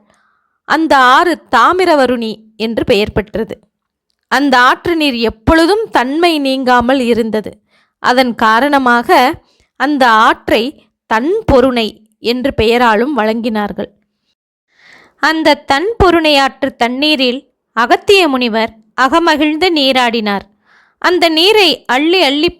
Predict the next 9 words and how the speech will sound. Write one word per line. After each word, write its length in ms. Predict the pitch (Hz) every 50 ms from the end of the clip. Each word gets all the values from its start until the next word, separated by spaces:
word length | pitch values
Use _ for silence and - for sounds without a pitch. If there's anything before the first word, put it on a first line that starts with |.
| -
பருகி 540 | 247 240 262 254 269 277 247 226 247 269 _ _ _ _
பெருமகிழ்வு 760 | - 262 247 247 302 311 320 294 277 294 302 320 311 302 370
கொண்டார். 520 | 359 311 247 226 220 202 202 190 - - _ _ _ _ _ _ _ _ -
அந்த 280 | - 277 320 320 277 277
ஆற்றின் 600 | 269 269 285 - - - 403 370 320 269 247 -
கரையிலேயே 1040 | - 233 226 233 269 294 320 311 285 269 247 240 233 285 302 247 240 247 294 _ _ _ _ _ _ -
தமிழ்ச்சங்கம் 720 | 226 254 311 381 440 - - 415 370 359 339 302 302 285 254
ஒன்றையும் 520 | 240 233 233 208 226 226 226 226 254 330
அமைத்தார். 640 | 359 254 196 214 220 226 214 214 - 202 185 175 -